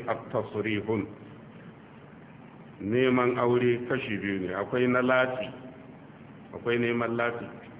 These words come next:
Shi na ke nufi da ardun. Akwai at-tasrihu, shi ne mutum ya fito karara yana bukatan auren mace. Saboda haka dole ne mu san bambanci tsakaninsu. Wannan Alkur'ani ya yi magana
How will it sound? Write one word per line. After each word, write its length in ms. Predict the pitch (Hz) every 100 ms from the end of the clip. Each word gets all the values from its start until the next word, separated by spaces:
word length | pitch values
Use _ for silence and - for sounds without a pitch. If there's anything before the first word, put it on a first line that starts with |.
| - - - - - - - - - -
Shi 100 | 127
na 120 | 123 123
ke 120 | 120
nufi 220 | 117 110 104
da 100 | 107
ardun. 560 | 135 127 117 127 101 - - - - - -
Akwai 220 | 104 143 151
at-tasrihu, 720 | 139 - 117 120 135 135 123
shi 160 | 127 127
ne 240 | 120 120 -
mutum 320 | 113 - 147 131
ya 80 | 113
fito 320 | 123 135 123
karara 560 | 131 139 135 131 127 - - - -
yana 300 | 101 120 123
bukatan 420 | 104 113 120 117 101
auren 240 | 107 104
mace. 220 | 92 - - - - - - - - - - - - - - - - - - - - - - - - - - - -
Saboda 260 | 127 127 123
haka 420 | 139 139 104 -
dole 220 | 127 135 120
ne 120 | 120
mu 120 | 113 -
san 320 | 117 117 113
bambanci 400 | 127 123 123 123
tsakaninsu. 540 | 120 123 123 127 123 127 - - - - - - - - - - - - - - - - - - - 95
Wannan 400 | 127 139 131 117
Alkur'ani 440 | 123 127 139 127
ya 120 | 120
yi 60 | 120
magana 280 | 110 117